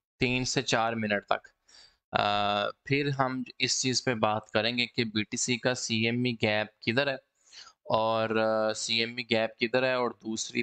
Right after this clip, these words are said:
बात ये है कि हम लोग, अ, बीटीसी की क्या मूवमेंट जो है वो हो सकती है आने वाले वक्त में।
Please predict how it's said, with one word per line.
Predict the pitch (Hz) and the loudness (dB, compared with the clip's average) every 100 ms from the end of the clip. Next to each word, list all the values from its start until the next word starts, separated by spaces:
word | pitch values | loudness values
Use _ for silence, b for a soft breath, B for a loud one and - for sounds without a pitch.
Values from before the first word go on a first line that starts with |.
| - | 0
बात | 110 113 - | 0 -2 -4
ये | 110 113 | -2 2
है | 113 113 | 2 0
कि | - 127 | 0 -2
हम | 117 104 104 | 0 -2 0
लोग, | 110 117 120 - | 0 2 0 0
अ, | 110 113 - B B B B B B B B _ - | 0 0 -4 B B B B B B B B _ -4
बीटीसी | 120 120 131 - 123 | -2 0 -2 -2 -4
की | 131 | -4
क्या | - 139 139 | 0 0 0
मूवमेंट | 131 120 120 120 | 0 0 0 0
जो | 117 | 0
है | 113 110 107 | 2 2 0
वो | 107 101 107 | -2 -4 -2
हो | 101 | -2
सकती | - - 113 | -4 -6 -8
है | 101 104 101 | -2 0 2
आने | 98 101 | 0 0
वाले | 101 104 104 101 | 0 0 0 -2
वक्त | 101 - 110 _ | -4 -4 -8 _
में। | 110 | -6